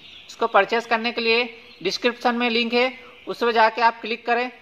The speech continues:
तो आप इसे purchase कर सकते हैं और आप फार्म पे जो नुकसान होता है उससे बच सकते हैं।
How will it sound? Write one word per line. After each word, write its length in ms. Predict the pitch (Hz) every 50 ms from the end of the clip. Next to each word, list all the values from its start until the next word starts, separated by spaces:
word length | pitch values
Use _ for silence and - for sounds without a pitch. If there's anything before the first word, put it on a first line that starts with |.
| - - -
तो 60 | 196
आप 120 | 208 220 214
इसे 140 | 208 247
purchase 320 | 240 233 214 - 233 233 226
कर 160 | 233 233 233
सकते 320 | 226 233 226 - - 214
हैं 160 | 190 160 131 - - - - - - - - - - _ _ - _ _ - - - - - -
और 180 | - 196 220 220
आप 240 | 220 226 226 - -
फार्म 280 | 202 190 190 226 226
पे 140 | 214 240 233
जो 100 | 220 226
नुकसान 300 | 220 202 185 - 233 226
होता 200 | 233 233 233 226 226
है 100 | 240 226
उससे 240 | - 202 - - 240
बच 160 | 214 226 220
सकते 320 | - 226 - - - 185 156
हैं। 100 | 131